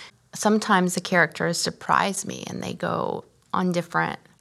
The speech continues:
tangents, and then I realize, it's like a character like Sadie Arnett, definitely I had no idea who she was at the beginning of the book. Mm.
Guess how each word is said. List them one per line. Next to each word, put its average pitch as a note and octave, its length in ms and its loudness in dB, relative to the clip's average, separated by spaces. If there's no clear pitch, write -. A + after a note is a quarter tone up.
tangents, G#3 600 4
and F#3 120 0
then F3+ 100 2
I F3 60 2
realize, F3 640 2
it's - 100 -4
like F#3+ 120 2
a G3 60 0
character G3 520 4
like G3 200 4
Sadie E3+ 360 4
Arnett, D#3+ 400 4
definitely F3+ 460 4
I E3 100 4
had E3+ 120 0
no E3+ 260 4
idea E3 600 2
who F3+ 120 2
she - 180 -4
was E2 540 -2
at F#3 120 6
the F3 80 0
beginning E3 360 2
of E3 80 0
the D#3+ 60 0
book. - 480 2
Mm. D#3+ 60 -20